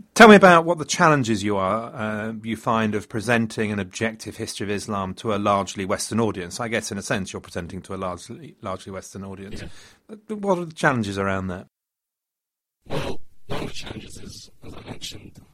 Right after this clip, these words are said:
Speaker 2: at the beginning of the interview with, um, Tom Holland, um, there is a sort of revisionist core that exists that doesn't place any faith in, uh, traditional sources.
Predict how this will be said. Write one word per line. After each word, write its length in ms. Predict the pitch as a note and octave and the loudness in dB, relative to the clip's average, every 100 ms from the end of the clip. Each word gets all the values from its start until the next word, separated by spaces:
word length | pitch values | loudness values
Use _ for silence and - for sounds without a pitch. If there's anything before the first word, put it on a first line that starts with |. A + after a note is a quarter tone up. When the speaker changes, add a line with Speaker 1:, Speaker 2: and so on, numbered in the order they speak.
| _ - | _ -20
Speaker 2:
at 80 | - | -18
the 40 | |
beginning 360 | - - C6+ - | -12 -8 -8 -10
of 100 | C6+ | -14
the 80 | - | -14
interview 440 | - - - - C6+ - | -16 -16 -16 -16 -16 -20
with, 300 | - - - | -16 -14 -14
um, 340 | - - - - - _ _ - _ _ _ - | -16 -18 -18 -20 -20 _ _ -20 _ _ _ -6
Tom 160 | - - | -6 -4
Holland, 340 | - - - - - - - | -8 -8 -10 -14 -20 -20 -16
um, 240 | - - - - | -14 -12 -14 -12
there 160 | - - | -6 -4
is 460 | - - - - - - - - _ | -4 -6 -8 -14 -18 -20 -20 -20 _
a 280 | - - - | -16 -12 -12
sort 320 | - - - | -14 -16 -16
of 140 | - - | -14 -6
revisionist 480 | - - - - | -2 -2 -6 -12
core 240 | - - - | -12 -12 -10
that 180 | - - | -12 -14
exists 680 | - - - - - - - _ _ _ _ _ | -16 -14 -14 -14 -16 -18 -20 _ _ _ _ _
that 200 | - - - _ _ - | -14 -14 -16 _ _ -6
doesn't 280 | - - | -6 -8
place 320 | - - - - | -10 -12 -12 -12
any 140 | - - | -12 -12
faith 520 | - - - - - - - | -12 -16 -16 -20 -20 -20 -20
in, 280 | - - | -18 -18
uh, 160 | - F2 | -18 -18
traditional 500 | - - - - G#2 | -16 -12 -10 -10 -12
sources. 600 | - - - - - - | -14 -14 -14 -16 -16 -20